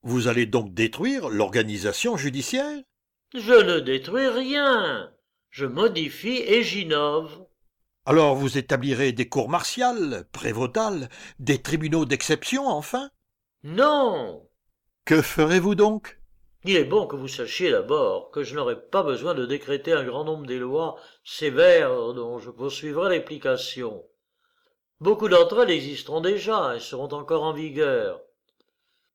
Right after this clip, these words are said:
Speaker 2: car tous les gouvernements, libres ou absolus, républicains ou monarchiques, sont aux prises avec les mêmes difficultés.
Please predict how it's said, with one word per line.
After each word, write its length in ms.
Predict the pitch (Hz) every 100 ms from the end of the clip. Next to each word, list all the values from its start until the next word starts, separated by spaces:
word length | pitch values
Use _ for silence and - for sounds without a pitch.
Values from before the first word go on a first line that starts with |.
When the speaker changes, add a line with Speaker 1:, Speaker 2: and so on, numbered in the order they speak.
| _
Speaker 2:
car 260 | 160 -
tous 100 | -
les 120 | 196 165
gouvernements, 560 | 160 143 139 139 165
libres 420 | 160 160 135 139
ou 100 | 127
absolus, 640 | 123 98 - 117 131 180 180
républicains 800 | 131 156 156 143 127 127 165 160
ou 140 | 143
monarchiques, 760 | 135 120 110 - - 190 170 - _ _ _ _ _ _
sont 260 | - 156 143
aux 80 | 156
prises 260 | 151 165
avec 240 | 147 143 147
les 140 | 143
mêmes 180 | 151 160
difficultés. 1120 | 151 147 165 160 175 165 247 226 131 -